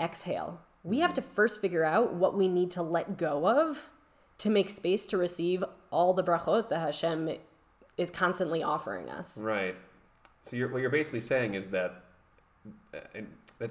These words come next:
Speaker 2: it's the direct corollary of the Kabbalah concept that we just shared, but, like, now it really takes it into a concrete form, that if, if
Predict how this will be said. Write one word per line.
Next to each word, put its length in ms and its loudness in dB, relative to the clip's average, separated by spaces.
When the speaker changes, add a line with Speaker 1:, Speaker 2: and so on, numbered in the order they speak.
Speaker 2:
it's 140 -8
the 80 -2
direct 360 2
corollary 540 2
of 100 -4
the 80 -6
Kabbalah 300 -4
concept 400 -8
that 140 -8
we 80 -12
just 240 -12
shared, 400 -4
but, 100 -8
like, 140 -8
now 160 -4
it 60 -6
really 180 -6
takes 240 -10
it 60 -8
into 260 -10
a 20 -8
concrete 400 -14
form, 340 -6
that 200 -8
if, 280 -6
if 240 -4